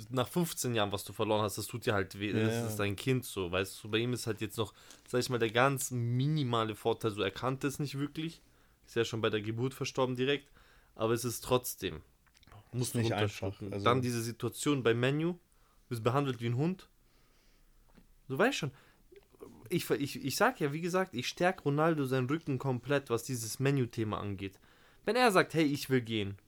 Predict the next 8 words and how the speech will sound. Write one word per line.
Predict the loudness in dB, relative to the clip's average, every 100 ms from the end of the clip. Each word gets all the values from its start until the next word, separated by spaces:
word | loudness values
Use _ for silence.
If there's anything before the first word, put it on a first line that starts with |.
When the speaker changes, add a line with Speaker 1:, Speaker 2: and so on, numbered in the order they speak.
| _ _
Speaker 1:
und | -4 2
die | 6
sagen, | 6 8
„Nein, | 6 6
wir | 4
brauchen | 4 4 2 -6
dich.“ | -8 -10 _ _ _ _ _ _ _ _ -10
Dieser, | 0 2 2